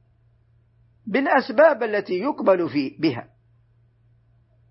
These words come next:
هناك أسباب لا يقبل الصوم إلا بها، ومنها هذه العبادة التي جعلت شرطا في قبول سائر العبادات بعدها.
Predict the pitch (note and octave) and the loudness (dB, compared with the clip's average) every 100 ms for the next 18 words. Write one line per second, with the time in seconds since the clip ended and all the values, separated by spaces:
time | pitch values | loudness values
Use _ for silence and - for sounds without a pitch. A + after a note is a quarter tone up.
0 | _ - F#3+ C4+ B3+ A3 A#3 C#4+ D4 A3 | _ -4 0 2 2 0 2 2 2 2
1 | D4 C#4 F#3+ F#3 - A#3 G3 E3 E3 E3 | 0 0 -2 -2 0 -4 -4 -2 -2 0
2 | A3+ F3 E3+ G3 F#3 B3+ A4 _ _ _ | 0 0 -2 0 2 2 0 _ _ _
3 | _ _ _ _ _ _ - D3+ D#3 D#3 | _ _ _ _ _ _ -4 -2 -2 -4
4 | C#3 C3+ D#3 D3+ C#3 C3+ C3 C#3 G3 - | -4 -4 -2 -2 -4 -6 -6 -4 -4 -8
5 | _ _ _ _ _ _ _ _ _ - | _ _ _ _ _ _ _ _ _ -6
6 | D3+ D#3+ D#3 D3 - G3+ A3 D#3+ B2 C#3 | -2 -2 -2 -4 -2 -4 -2 -6 -6 -6
7 | C3 C3+ F3+ C#3 B2 F#3+ C#4 E3 C#3 C#3 | -6 -4 -4 -4 -2 -2 -2 -4 -6 -4
8 | C#3+ C#3 C3+ B2+ B2 B2 G#2+ F#2 | -4 -2 -6 -4 -6 -6 -12 -16